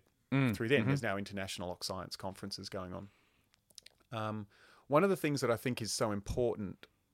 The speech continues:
Speaker 2: about occupational science is that as occupational therapists, we, and particularly for new graduates, they are going to enter a practice world that is defined by the time.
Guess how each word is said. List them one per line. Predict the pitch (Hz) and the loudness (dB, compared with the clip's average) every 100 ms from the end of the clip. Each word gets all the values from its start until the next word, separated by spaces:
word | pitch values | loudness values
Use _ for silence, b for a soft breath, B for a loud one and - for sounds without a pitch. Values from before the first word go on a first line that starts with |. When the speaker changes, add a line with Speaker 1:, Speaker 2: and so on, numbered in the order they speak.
| _ _ _ - | _ _ _ -10
Speaker 2:
about | 92 110 117 | 0 4 4
occupational | 120 - 113 104 - 104 | 4 0 0 0 0 -4
science | - 107 98 98 - - | -2 -2 -2 -4 -6 -8
is | 90 92 113 - | -8 -8 -8 -6
that | - 107 | -2 2
as | 110 107 | 0 0
occupational | 147 - 151 127 107 101 | -4 -4 -4 -4 -4 -4
therapists, | 104 98 98 92 87 - - - | 0 2 0 -2 -6 -6 -8 -6
we, | 107 110 110 - | -6 -4 -4 -4
and | 104 | -6
particularly | - - 180 175 | -6 -6 -4 -4
for | 120 | -2
new | 110 98 | -2 0
graduates, | 95 95 101 85 - - | -2 -2 -4 -6 -6 -2
they | 110 113 | 2 2
are | 110 | 0
going | 101 98 | -2 -4
to | 95 - | -6 -6
enter | 110 117 - 98 | -6 -4 -4 -6
a | |
practice | - 110 - 104 - | -4 -6 -4 -8 -4
world | 87 82 90 | -2 -2 -4
that | 98 | -6
is | 95 - | -8 -8
defined | 101 - 101 98 95 - | -8 -6 -4 -4 -4 -4
by | 98 98 | -2 -2
the | 98 | -4
time. | - 87 82 - | -8 -10 -12 -16